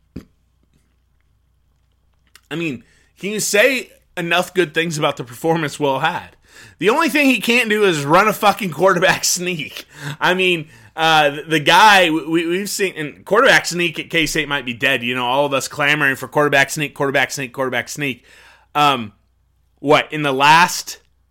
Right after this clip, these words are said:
two games, we've tried five quarterback sneaks and only been successful once. Now, no, I don't think that's as much of a quarterback issue as much as it is offensive line.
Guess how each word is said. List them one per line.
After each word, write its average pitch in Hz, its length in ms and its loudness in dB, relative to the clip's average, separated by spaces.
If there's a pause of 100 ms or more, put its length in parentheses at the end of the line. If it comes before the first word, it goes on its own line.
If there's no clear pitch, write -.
(140)
two 190 240 -6
games, 160 580 -2 (400)
we've 143 180 -6
tried 143 280 0
five 147 560 4
quarterback 160 460 0
sneaks 143 420 -6
and 147 80 -6
only 147 180 -4
been 135 160 -6
successful 127 640 -6
once. 131 480 -8 (560)
Now, 127 540 -2 (180)
no, 127 260 -6
I 127 120 0
don't 165 160 0
think 151 160 -4
that's 143 380 -4 (340)
as 127 120 -6
much 147 200 -4
of 135 80 -8
a 110 80 -8
quarterback 147 500 -2
issue 143 340 -6
as 131 220 -2
much 127 220 -8
as 127 120 -8
it 131 60 -4
is 123 140 -4
offensive 131 480 -2
line. 123 400 -4